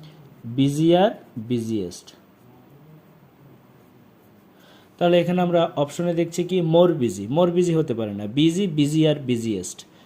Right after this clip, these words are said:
তাহলে আমরা দেখতে পাচ্ছি যে উত্তরটা সি নাম্বারটা হবে, "Dhaka is becoming one of the busiest cities in Asia।" এরপরে সাত নাম্বার,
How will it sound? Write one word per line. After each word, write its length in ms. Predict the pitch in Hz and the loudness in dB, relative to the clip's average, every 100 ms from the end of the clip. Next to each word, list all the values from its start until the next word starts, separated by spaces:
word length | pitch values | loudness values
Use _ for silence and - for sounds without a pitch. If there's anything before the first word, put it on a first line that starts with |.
| _ | _
তাহলে 200 | 135 139 | -2 2
আমরা 180 | 151 156 | 4 2
দেখতে 300 | 143 131 156 | 0 -2 -2
পাচ্ছি 480 | 147 151 151 190 269 - - _ | -2 -4 -2 -2 -4 -8 -20 _
যে 100 | - | -4
উত্তরটা 480 | 120 123 123 120 131 | -2 -2 -4 -2 -2
সি 240 | 127 180 | -2 -2
নাম্বারটা 460 | 165 127 113 104 104 | -2 -2 -4 -4 -6
হবে, 180 | 95 98 | -6 -6
"Dhaka 340 | 113 139 135 170 156 | -4 -2 0 0 0
is 180 | 127 117 | -4 -4
becoming 460 | 131 131 147 165 185 190 123 | -4 -2 -2 -2 -4 -4 -2
one 240 | 147 170 | 0 2
of 120 | 147 123 | 0 -2
the 240 | 123 123 156 - - - - 98 113 | 0 0 0 -4 -20 -20 -18 -8 2
busiest 580 | 165 160 185 185 185 - - - - | 4 4 4 4 2 -4 -16 -16 -8
cities 460 | - 131 131 117 196 - - - _ _ _ - | -6 -2 2 2 2 -2 -10 -20 _ _ _ -2
in 260 | 135 123 120 - | 0 0 -2 -2
Asia।" 460 | 135 123 104 90 76 _ _ - - - - _ _ _ _ - | 0 0 -4 -8 -12 _ _ -20 -20 -20 -20 _ _ _ _ 0
এরপরে 540 | 208 202 165 123 160 254 | 2 4 4 4 2 -2
সাত 400 | - 196 196 196 | -2 2 2 4
নাম্বার, 280 | 202 196 | 4 4